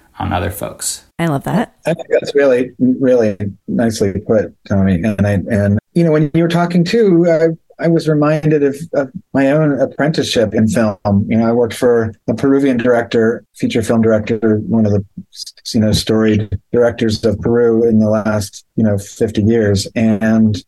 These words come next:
Speaker 3: I think film is an apprenticeship. Certainly on the documentary level, there is a relationship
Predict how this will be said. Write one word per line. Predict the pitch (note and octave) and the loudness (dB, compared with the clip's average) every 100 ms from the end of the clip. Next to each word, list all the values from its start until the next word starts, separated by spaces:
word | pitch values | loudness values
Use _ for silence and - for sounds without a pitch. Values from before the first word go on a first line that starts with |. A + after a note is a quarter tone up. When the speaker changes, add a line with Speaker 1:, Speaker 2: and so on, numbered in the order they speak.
| _ | _
Speaker 3:
I | C3 | -8
think | - - G3 | -4 0 0
film | - D#3+ D#3 | 0 0 2
is | C3+ E3+ F3 - - | 2 0 0 -6 -6
an | A#2+ A2+ | -2 0
apprenticeship. | G#2+ A#2+ A2+ A2 - G2 - _ | 0 -2 -2 -2 0 -2 -2 _
Certainly | - - D#3+ C#3 C3 B2 G#2+ | -6 0 0 2 0 0 -2
on | A2+ G#2 A#2 A2 | -4 0 2 2
the | G#2+ | 2
documentary | A2+ G#2+ A2 A2 G#2+ | 0 0 2 2 2
level, | G2+ G2 F#2 F#2 G2 - | 2 0 0 0 -2 -4
there | A#2 G#2 | -2 2
is | A2+ A2 | 2 2
a | A2 | 2
relationship | G#2 G#2 G2+ G#2+ - G2+ | 2 0 0 -2 0 -2